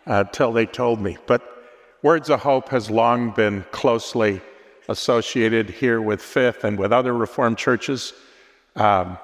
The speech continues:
and, uh, I'm happy to give them a little bit of a plug this morning, too.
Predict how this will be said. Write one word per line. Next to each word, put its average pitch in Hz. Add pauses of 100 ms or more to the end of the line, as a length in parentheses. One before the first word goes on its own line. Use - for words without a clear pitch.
(840)
and, 101
uh, 95
I'm 101
happy 113
to 95
give 95
them 95
a 87
little 95
bit 92
of 90
a 92
plug 90
this 92
morning, 92
too. 95